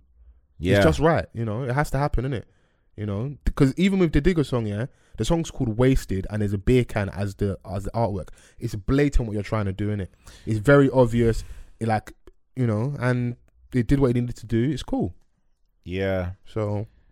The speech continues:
Speaker 1: It is what it is, man, and, um,
Speaker 2: But I, I get why you wouldn't give that song like that,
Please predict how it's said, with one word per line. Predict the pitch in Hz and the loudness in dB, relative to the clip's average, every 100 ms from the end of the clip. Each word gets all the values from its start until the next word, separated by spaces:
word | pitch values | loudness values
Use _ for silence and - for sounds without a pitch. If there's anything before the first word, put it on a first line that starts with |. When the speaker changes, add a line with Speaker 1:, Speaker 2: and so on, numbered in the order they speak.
| _ _ - | _ _ -10
Speaker 1:
It | 101 | -4
is | - 110 | -2 0
what | 101 104 | 0 0
it | 76 | 0
is, | 95 85 | -2 -2
man, | 87 87 87 | -4 -4 -4
and, | 87 85 | -4 -4
um, | 87 87 87 85 85 - | -4 -4 -4 -6 -8 -4
Speaker 2:
But | 113 127 135 | 0 0 -2
I, | |
I | |
get | 127 156 | 0 2
why | 139 127 | 2 2
you | |
wouldn't | 127 120 110 | 0 -2 -6
give | 113 | -8
that | - | -6
song | 113 | -8
like | 107 | -6
that, | 104 | -8